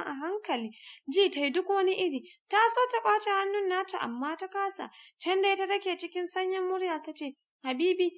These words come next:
ka tashi ka yi wanka." Miƙewa ya yi ba tare da ya ce komai ba. Ya saki hannun nata sannan ya cire jallabiyarsa ya ɗaura tawul.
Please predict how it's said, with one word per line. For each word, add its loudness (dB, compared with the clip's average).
ka -4
tashi 0
ka -6
yi -4
wanka." -6
Miƙewa 2
ya 4
yi 2
ba 2
tare -2
da 0
ya 2
ce -4
komai -2
ba. 0
Ya 0
saki -4
hannun 0
nata -2
sannan -2
ya -2
cire -4
jallabiyarsa -4
ya -2
ɗaura 4
tawul. -2